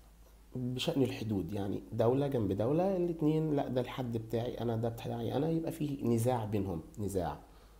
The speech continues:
ممكن بعد كده يؤدي إلى حروب تبقى battles. تمام جدًا. يبقى ده كده الوقت الفرق ما بين كلمة battle، quarrel، dispute. ده اللي هي معركة فيها حرب، هنا شجار خناقة،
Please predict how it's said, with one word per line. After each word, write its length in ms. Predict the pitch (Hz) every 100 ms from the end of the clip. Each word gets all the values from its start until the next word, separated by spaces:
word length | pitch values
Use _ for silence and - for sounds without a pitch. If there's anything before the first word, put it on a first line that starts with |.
| -
ممكن 360 | 139 139 120 95
بعد 180 | 92
كده 200 | 98 120
يؤدي 460 | 113 98 120 117 107
إلى 140 | 98
حروب 440 | 92 - 101 117 117
تبقى 260 | - -
battles. 360 | 80 92 76 65 - - - -
تمام 280 | 117 107 95
جدًا. 240 | - - - - - -
يبقى 160 | -
ده 100 | 98
كده 200 | 113 117
الوقت 280 | 107 104 -
الفرق 340 | 98 - 110 104
ما 100 | 92
بين 220 | 98 107
كلمة 260 | 98 92 90
battle، 300 | 110 117 165 180 - - - - - -
quarrel، 420 | 117 113 127 160 - - - 104
dispute. 680 | 107 110 - - 85 - - - - - - -
ده 220 | 98 135 - - -
اللي 200 | 98 90
هي 100 | 104
معركة 580 | 101 95 92 113 - 175 - - - - - - -
فيها 260 | - 101
حرب، 280 | 98 143 - - - -
هنا 220 | 120 113 107
شجار 500 | - 101 113 101 - -
خناقة، 420 | 92 95 127 156